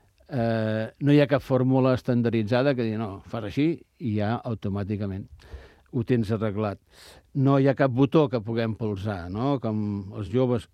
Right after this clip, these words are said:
i no tan joves ens estem habituant, malauradament, que es pot aconseguir qualsevol cosa prement un botó. Però si som una mica més conscients de com i per què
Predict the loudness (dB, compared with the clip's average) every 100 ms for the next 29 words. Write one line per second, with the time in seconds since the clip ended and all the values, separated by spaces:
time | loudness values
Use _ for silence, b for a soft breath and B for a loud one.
0 | _ -2 2 2 2 0 2 0 0 -6
1 | -8 -6 -6 -6 -4 -2 -4 -2 -2 -2
2 | -2 -4 -4 -4 -2 -2 -2 -6 -8 -14
3 | -20 -20 _ _ _ _ -12 -4 -2 -2
4 | -2 -2 -2 -4 -2 -4 -4 -6 -6 -6
5 | -8 -10 -8 -6 -6 -6 -10 -14 -18 -20
6 | B B B B B -2 2 4 2 0
7 | _ _ -6 2 4 6 6 4 4 2
8 | 2 0 2 4 4 2 0 0 2 0
9 | -4 -10 -20 0 2 4 4 2 2 2